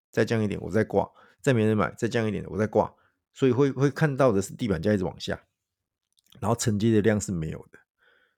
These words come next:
哦，所以有人就说：哇，你看吧，N F T就是个骗局，你看吧，N F T就是复制二零一七年I C O那个泡沫。OK 啦，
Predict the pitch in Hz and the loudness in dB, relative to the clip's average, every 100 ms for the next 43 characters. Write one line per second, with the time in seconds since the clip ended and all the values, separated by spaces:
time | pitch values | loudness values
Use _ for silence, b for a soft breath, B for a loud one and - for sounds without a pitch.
0 | _ - 113 165 113 110 135 143 113 92 | _ -8 0 4 4 2 0 -2 -2 -4
1 | 87 - - 107 127 113 107 107 - 123 | -6 -12 -6 -2 0 2 0 -2 -4 -6
2 | 110 117 110 110 - - 107 82 - - | -6 -6 -8 -10 -6 -2 -2 -2 -12 -20
3 | 104 90 123 117 107 92 117 110 110 113 | -18 -2 0 2 0 -2 -4 -6 -6 -6
4 | 107 b b b - 120 120 117 - 123 | -6 b b b -12 -10 -6 -6 -6 -8
5 | 104 120 - 131 107 104 107 - 113 95 | -6 -6 0 0 0 -2 -6 -4 -2 -2
6 | - 110 104 - 104 104 110 95 - 104 | -2 -4 -4 -2 0 2 0 -2 -2 0
7 | 95 85 - _ _ _ _ _ _ _ | 0 -4 -10 _ _ _ _ _ _ _
8 | _ - - 120 139 131 - | _ -10 -2 4 6 6 4